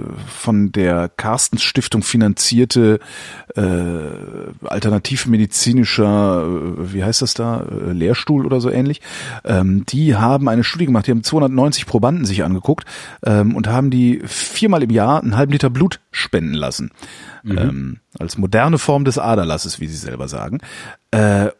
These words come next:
Speaker 1: und, ähm, bei einer Hälfte der Teilnehmer hat das dazu geführt, dass, äh, der Blutdruck sich gesenkt hat. Und zwar nicht nur direkt nach der Spende, wo das Blut noch fehlt im Körper,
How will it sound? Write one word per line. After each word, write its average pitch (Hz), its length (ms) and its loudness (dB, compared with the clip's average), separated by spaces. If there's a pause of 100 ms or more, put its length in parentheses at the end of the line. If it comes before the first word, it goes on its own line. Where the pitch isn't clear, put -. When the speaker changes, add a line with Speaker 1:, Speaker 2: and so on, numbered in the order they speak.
(100)
Speaker 1:
und, 117 540 0
ähm, 95 580 2
bei 101 80 0
einer 95 120 2
Hälfte 180 360 2
der 165 140 2
Teilnehmer 147 560 2 (420)
hat 143 220 -4
das 151 180 2
dazu 147 240 -2
geführt, 143 580 0
dass, 139 360 0
äh, 120 440 0 (240)
der 127 60 4
Blutdruck 143 440 2 (360)
sich - 240 -6
gesenkt 95 380 0
hat. 90 100 -4
Und 104 100 0
zwar 117 140 2
nicht 196 220 2
nur 147 80 4
direkt 120 240 -2
nach 131 140 2
der 113 100 0
Spende, 143 320 2
wo 101 60 2
das 98 120 2
Blut 117 180 -4
noch 101 140 -2
fehlt 175 260 0
im 101 80 -4
Körper, 92 280 0